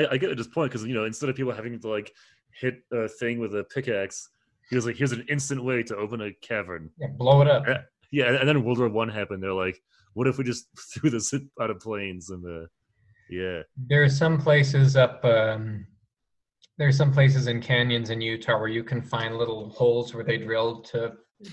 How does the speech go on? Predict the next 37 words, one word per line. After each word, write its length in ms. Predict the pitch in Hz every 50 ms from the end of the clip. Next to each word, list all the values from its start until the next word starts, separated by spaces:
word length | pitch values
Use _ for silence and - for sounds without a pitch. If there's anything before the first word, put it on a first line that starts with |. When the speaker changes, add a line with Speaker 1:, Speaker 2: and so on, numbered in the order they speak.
| - - _
Speaker 1:
Oh, 300 | - 107 117 131 127 110
yeah, 180 | 92 95 104 104
yeah, 280 | 95 98 98 95 85 76
for 180 | - _ -
Speaker 2:
put 60 | 95 -
Speaker 1:
sure. 340 | - - 92 143 135 135
Speaker 2:
dynamite 500 | - 113 113 113 117 117 117 117 117 113
in, 180 | 113 117 117 117
but 140 | 113 110 113
they 100 | 113 110
never 280 | 107 110 107 107 113
did 260 | 104 104 104 107 104 -
for 140 | - 123
some 220 | 117 - 139 131 131
reason. 460 | 131 139 135 135 143 143 139 139 135 139
They're 140 | 131 117 117
just 240 | 110 107 - -
holes. 600 | - - 117 107 104 113 117 123 - - - _ _ _ _ _ _ _ _ _ _ _ _ _ _ _ _ -
Speaker 1:
Oh, 180 | 98 107 104 87
weird. 380 | 80 92 117 123 104 82 76
They 100 | 90 95
just 180 | 101 104 131 120
Speaker 2:
Yeah. 60 | 113
Speaker 1:
kind 100 | 113 98
of, 240 | 92 92 85 - _ _ _ _ _ - -
oh, 320 | 98 104 117 117 98 80 73
interesting. 480 | 87 92 - 98 - - 82 76 71 _ _ _ _ _
Speaker 2:
Yeah, 160 | 135 131 120 117 - -
they 80 | - 139
just 180 | 135 - - -
drilled 260 | - 120 117 113 -
some 160 | - 135 120
dynamite 440 | 113 113 117 123 120 117 117 117 113 113
holes 340 | 113 110 113 117 113 110
and 100 | 110 104
then 140 | 104 104 104
left. 440 | 104 113 117 110 110 - - -